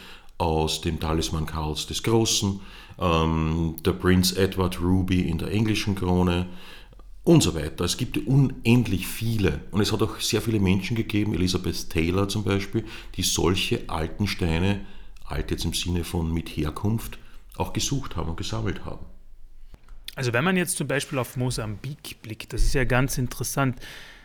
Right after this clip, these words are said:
Speaker 2: Sie haben ja natürlich, äh, Farbe, Qualität, kann man drüber streiten, das haben sie natürlich auch nicht ganz wie in Burma, aber sie haben auch nicht diesen, diesen Mythos, dieses sagenumwogene, wie ein burmesischer Stein das haben würde.
Speaker 1: Also mir ist nicht bekannt, dass vor,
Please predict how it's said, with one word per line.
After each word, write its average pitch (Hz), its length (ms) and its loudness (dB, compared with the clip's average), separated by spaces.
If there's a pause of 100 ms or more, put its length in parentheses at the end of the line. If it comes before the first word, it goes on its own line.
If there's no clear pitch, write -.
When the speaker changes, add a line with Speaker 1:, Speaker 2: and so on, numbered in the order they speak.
(180)
Speaker 2:
Sie 123 320 0
haben 135 260 4
ja 123 160 4
natürlich, 131 600 0
äh, 123 180 -8
Farbe, 127 580 2
Qualität, 127 800 -4 (240)
kann 123 140 -10
man 120 120 -2
drüber 120 200 -2
streiten, 117 360 -4
das 117 140 -6
haben 117 100 -6
sie 117 100 -6
natürlich 113 380 -8
auch 123 200 -4
nicht 135 280 -6
ganz 131 320 -2
wie 127 140 0
in 120 100 0
Burma, 165 380 4
aber 131 200 2
sie 127 200 -6
haben 156 260 0
auch 147 320 -4
nicht 160 600 -4
diesen, 151 420 0 (320)
diesen 120 220 0
Mythos, 139 640 4
dieses 117 320 -6
sagenumwogene, 139 1120 0 (180)
wie 131 260 -4
ein 127 260 -4
burmesischer 120 680 -2
Stein 107 300 -8
das 113 160 -8
haben 107 260 -6
würde. 101 260 -8
Speaker 1:
Also 98 140 0
mir 110 180 4
ist 117 120 2
nicht 117 240 -2
bekannt, - 440 4
dass 110 160 4
vor, 107 520 2